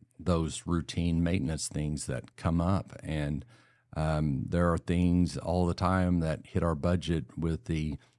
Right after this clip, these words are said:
storm this summer at Baffa that hit, um, our roofs there and our grandstands and press box.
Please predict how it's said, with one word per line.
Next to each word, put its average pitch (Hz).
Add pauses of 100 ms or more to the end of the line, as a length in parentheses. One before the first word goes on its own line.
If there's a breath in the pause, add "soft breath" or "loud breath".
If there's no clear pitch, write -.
storm 90
this 82
summer 87
at 78
Baffa 82
that 76
hit, 82 (520)
um, 73
our 80
roofs 87 (100)
there 87
and 78
our 71 (220)
grandstands 82
and 71
press 87
box. 82